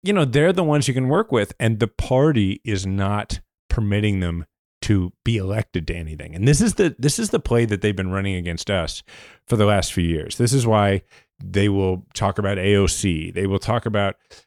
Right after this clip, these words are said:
Bernie Sanders or Nancy Pelosi, because when you talk to a real partisan, that's who they'll bring up, because they're trying to separate the party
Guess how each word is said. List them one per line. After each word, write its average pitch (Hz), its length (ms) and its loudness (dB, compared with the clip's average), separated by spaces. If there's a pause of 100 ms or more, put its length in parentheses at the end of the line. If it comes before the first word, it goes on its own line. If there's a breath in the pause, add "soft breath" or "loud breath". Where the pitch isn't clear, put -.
(160)
Bernie 120 240 4
Sanders 85 640 -2
or 92 180 -2
Nancy 120 340 0
Pelosi, 107 600 0 (1040 loud breath)
because 127 440 2
when 120 140 2
you 127 80 4
talk 135 220 2
to 127 80 4
a 107 40 6
real 110 160 4
partisan, 107 540 2
that's 110 240 0
who 110 120 -2
they'll 95 180 2
bring 90 280 -2
up, 131 320 -2 (380 soft breath)
because 110 300 -2
they're 127 180 2
trying 123 300 -2
to - 100 -8
separate 95 920 -2 (440)
the 98 220 -4
party 98 640 2